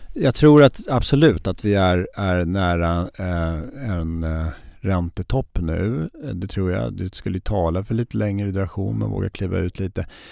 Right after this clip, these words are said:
Däremot så finns det risk att man får, ehm, eh, så att säga att du får defaults lite grann längs vägen och då ska man, kan man gå in i kreditområdet så tror jag att det, då är det f-, i första hand kanske högratade, alltså säkra krediter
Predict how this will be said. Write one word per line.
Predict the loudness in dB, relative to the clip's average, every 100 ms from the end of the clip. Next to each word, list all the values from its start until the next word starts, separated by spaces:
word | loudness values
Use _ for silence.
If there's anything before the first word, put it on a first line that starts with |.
| -20 -20 -10
Däremot | 0 2 4 4 2
så | -2 -6 -6 -16 -10
finns | -4 -2 -2
det | -2 -2
risk | -2 -4 -4
att | -4 -4 -4
man | -4 -4
får, | -4 -2 0 0 0
ehm, | 0 0 -2 -4 -6 -12 -14
eh, | -12 -12 -10 -12
så | -12
att | -8
säga | -8
att | -6
du | -10
får | -6 -4 -4 -4
defaults | -6 -8 -4 -2 -2 -2 -6
lite | -8 -6
grann | -4 -2 -2
längs | -4 -6 -4
vägen | -2 -2 -2
och |
då | -4 -4
ska | -4
man, | -2 -2 -4
kan | -6 -2
man | 0
gå | 0
in | 0
i |
kreditområdet | -2 -4 -4 -4 -2 0 0 -2 -6
så | -8
tror | -4 -2
jag |
att | -2
det, | -2 -2 -4 -8 -20 -20 -20 -12
då | -2 0
är |
det | 0
f-, | -2
i | -6 -4
första | -4 -6 -2 0
hand | 0 -2
kanske | -4 -6 -4 -2 -2 -4 -8 -6
högratade, | -2 0 -2 0 0 -2 -4 -6 -4
alltså | -6 -6
säkra | -2 0 -2 -4 -8 -6
krediter | -4 -6 -6 -8 -10 -10 -8 -8